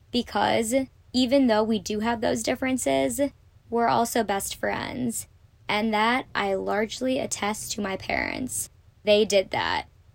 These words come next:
In some way, shape, or form, they kept us together so much. They had us playing together. They taught us morals. They taught us lessons. They taught us values that we all do have.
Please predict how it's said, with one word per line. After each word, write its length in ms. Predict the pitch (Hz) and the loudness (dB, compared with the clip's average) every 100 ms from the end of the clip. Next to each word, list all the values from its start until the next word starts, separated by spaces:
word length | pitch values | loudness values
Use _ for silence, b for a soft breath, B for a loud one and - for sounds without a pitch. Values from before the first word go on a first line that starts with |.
| _ - | _ -8
In 140 | 196 | -6
some 260 | 190 254 254 | 0 2 4
way, 220 | 262 254 | 4 2
shape, 320 | - 240 233 | 2 2 2
or 80 | 262 | 0
form, 600 | 240 220 208 202 202 202 - _ _ - | -2 0 -2 -2 -6 -8 -10 _ _ -8
they 180 | 196 214 | -2 0
kept 280 | 247 233 233 | 0 -2 -2
us 160 | - | -4
together 480 | - 190 233 240 254 | -4 0 0 2 0
so 240 | - 247 | 0 2
much. 480 | 240 240 240 240 - | 2 2 0 -2 -4
They 120 | - | -2
had 200 | 190 196 | 0 0
us 160 | 196 - | -2 -6
playing 480 | - 240 240 240 247 | -4 0 2 2 0
together. 840 | - 240 233 233 233 233 233 233 - - - _ - | 0 0 2 2 2 2 2 -2 -6 -20 -20 _ -2
They 160 | 208 | -2
taught 340 | - 214 226 - | 0 0 0 -2
us 220 | 214 214 | -4 -4
morals. 600 | 196 208 220 226 226 220 | -2 0 2 2 0 0
They 120 | 202 | -4
taught 300 | - 226 220 | -4 -4 -4
us 220 | - 214 | -4 -6
lessons. 640 | 202 202 208 - 220 220 208 | -4 -4 -4 -2 -2 -2 -2
They 100 | 202 | -4
taught 260 | - 226 | -2 -2
us 160 | - - | -2 -6
values 800 | 185 190 196 202 233 247 247 247 254 - _ _ _ - | -4 -4 -2 0 2 2 0 -2 -4 -8 _ _ _ -12
that 220 | 185 214 226 | 0 0 2
we 180 | 240 - | -2 2
all 260 | 214 214 202 | 4 4 4
do 200 | 190 185 | 0 -2
have. 540 | 180 - - - - | -2 -2 -4 -4 -8